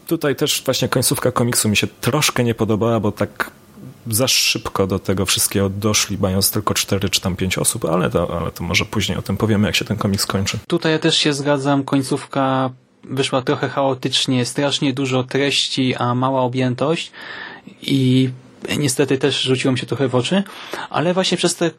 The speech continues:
Speaker 2: kolejne pojedyncze zeszyty to się rozwija tak całkiem interesująco. Co któryś tam zeszyt wprowadzana jest nowa postać,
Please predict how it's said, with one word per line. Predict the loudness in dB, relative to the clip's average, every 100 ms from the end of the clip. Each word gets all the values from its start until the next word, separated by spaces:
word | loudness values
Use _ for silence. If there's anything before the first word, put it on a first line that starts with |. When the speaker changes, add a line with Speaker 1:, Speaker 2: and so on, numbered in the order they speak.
| -6
Speaker 2:
kolejne | -2 0 2 2 2 0 -2 -8 _
pojedyncze | -2 0 0 0
zeszyty | 0 0 0 -2
to | -2
się | 0 0
rozwija | -2 -2 -2 -2
tak | -4 -8 -4
całkiem | -2 2 0
interesująco. | 2 2 2 2 2 0 -2 -6
Co | -2 0 2 2 -2
któryś | -2 0 0
tam | 0 -2
zeszyt | 0 0 0 -6 -8 -16 -6
wprowadzana | -2 0 2 2
jest | 2
nowa | 0 0
postać, | 2 0 0 0 0 0 -6